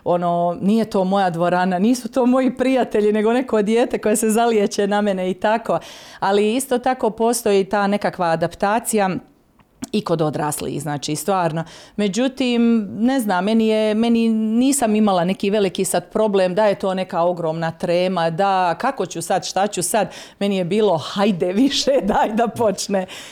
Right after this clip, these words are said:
I tako. I uglavnom, evo, kažem, ovaj, dosta sam tih, e, turnira prošla.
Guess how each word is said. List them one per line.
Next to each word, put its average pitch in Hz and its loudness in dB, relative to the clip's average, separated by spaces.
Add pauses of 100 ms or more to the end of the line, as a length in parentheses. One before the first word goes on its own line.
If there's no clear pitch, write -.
(180)
I 269 0
tako. 226 0
I 208 2
uglavnom, 277 2
evo, 190 0
kažem, 175 0
ovaj, 165 2
dosta 214 -2
sam 165 -2
tih, 170 -2
e, 160 -6
turnira 185 -2
prošla. 214 0